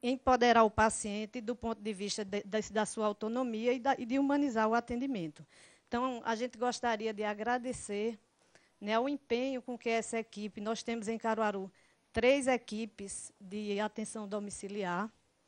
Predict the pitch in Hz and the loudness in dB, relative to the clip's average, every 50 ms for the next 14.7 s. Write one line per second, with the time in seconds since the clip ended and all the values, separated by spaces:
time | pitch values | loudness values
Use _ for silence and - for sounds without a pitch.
0 | _ _ _ _ _ _ _ _ _ _ _ _ - _ _ _ - 214 220 220 | _ _ _ _ _ _ _ _ _ _ _ _ -20 _ _ _ -2 0 2 2
1 | 220 214 208 208 190 190 185 - - - 220 220 - 254 247 208 240 247 240 - | 4 4 4 4 4 2 2 0 -2 0 0 0 0 -2 -2 0 2 0 0 0
2 | - - 233 247 247 208 - - 202 185 - - - - - - - - - - | -4 -6 -4 -4 -4 -4 -4 -4 -4 -4 -4 -6 -8 -10 -12 -18 -20 -20 -20 -20
3 | _ - _ _ _ _ _ _ _ _ - 208 214 220 226 233 214 - - - | _ -20 _ _ _ _ _ _ _ _ 0 0 2 4 4 2 2 0 -4 -2
4 | 226 226 233 240 233 226 233 233 233 226 226 226 214 214 220 208 208 208 202 196 | 0 0 2 0 0 -2 -2 -4 -2 -2 -2 0 0 0 0 0 -2 -2 -2 -4
5 | 196 185 190 202 - _ _ _ _ _ _ _ _ _ _ _ _ _ _ _ | -4 -6 -8 -10 -14 _ _ _ _ _ _ _ _ _ _ _ _ _ _ _
6 | _ _ - 233 240 240 247 240 240 240 233 226 226 220 226 226 226 214 226 214 | _ _ 0 0 0 0 0 0 0 0 0 0 2 2 2 2 4 2 0 -2
7 | 190 202 226 226 220 - 233 226 220 233 226 214 220 208 196 202 - - 220 214 | 2 2 2 2 2 0 -2 -2 -2 -2 -2 -2 -2 -2 -4 -8 -4 -2 -2 0
8 | - - 262 269 - 233 - - 220 220 - - 233 208 196 190 190 185 - - | 0 -2 -2 -2 -2 -2 2 2 2 2 2 -2 -4 -2 -2 -2 -4 -4 -6 -6
9 | 247 - - - - - - - - _ _ - 240 247 - 254 - - - 247 | -8 -8 -8 -14 -18 -20 -20 -20 -20 _ _ 2 4 4 2 -2 -6 2 6 6
10 | 233 226 - 240 233 220 - - 233 233 226 220 - 240 220 - 226 214 208 208 | 6 6 4 0 -2 -2 -2 -2 2 2 2 2 0 -8 -6 -4 -2 -2 0 0
11 | 208 190 - - 226 220 220 202 220 214 - 220 - - 214 214 208 202 214 - | -2 -4 -4 -4 -2 -2 0 -2 -4 -6 -6 -8 2 4 4 4 4 0 -6 0
12 | - 220 214 214 214 202 196 196 202 214 220 226 - - 240 233 226 220 220 220 | 2 4 4 4 4 0 -2 -4 -6 -6 -6 -6 -2 0 0 2 2 0 -4 -4
13 | - 220 208 226 220 - 226 214 202 214 202 - - 220 220 214 208 - 208 208 | -2 0 0 0 0 0 -2 0 0 -2 -2 -2 0 2 2 2 2 2 -4 -4
14 | 196 190 180 233 277 269 202 190 190 190 220 220 - - | -4 -4 -2 0 2 4 4 4 2 2 -2 -4 -6 -10